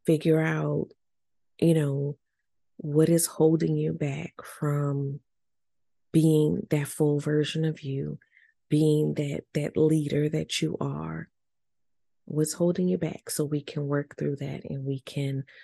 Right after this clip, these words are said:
move forward in a very positive way, and knowing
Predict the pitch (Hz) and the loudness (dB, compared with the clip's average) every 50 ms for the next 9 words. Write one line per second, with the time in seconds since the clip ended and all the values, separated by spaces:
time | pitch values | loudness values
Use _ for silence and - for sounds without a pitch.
0 | - - _ _ _ - 143 151 156 156 151 - - - 151 143 143 139 139 143 | -20 -20 _ _ _ 2 2 2 2 0 -2 -6 -4 -2 0 0 0 0 -2 -4
1 | - - - 143 139 143 143 143 139 135 135 143 - - - 143 139 135 147 131 | -4 -4 -4 -4 -4 -4 -4 -4 -4 -4 -6 -6 -10 -10 -8 -6 -6 -6 -4 -4
2 | 139 135 143 143 139 160 170 170 165 156 147 143 151 - _ - - - - - | -4 -4 -4 -4 -2 0 2 2 2 0 -2 -4 -6 -10 _ -20 -20 -20 -20 -20
3 | - _ - - 156 160 160 156 151 147 147 147 139 139 139 151 - _ _ _ | -18 _ 0 2 4 4 6 4 4 2 0 0 -2 -2 -4 -6 -10 _ _ _
4 | _ _ _ _ - - 147 147 151 151 160 160 160 160 156 151 147 143 143 - | _ _ _ _ -2 2 4 4 6 6 4 4 4 4 2 2 2 0 -2 -4
5 | - | -8